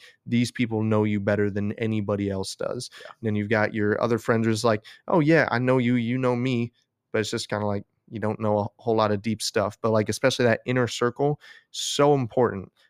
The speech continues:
Speaker 1: that that is shared with, you know, like-minded Christ-following individuals.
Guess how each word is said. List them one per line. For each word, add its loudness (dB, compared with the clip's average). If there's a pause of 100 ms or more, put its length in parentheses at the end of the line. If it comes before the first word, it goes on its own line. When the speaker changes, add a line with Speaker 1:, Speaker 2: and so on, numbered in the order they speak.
(120)
Speaker 1:
that -2
that 0
is -2
shared 0
with, -4
you -8
know, -6 (360)
like-minded 0
Christ-following -4
individuals. -14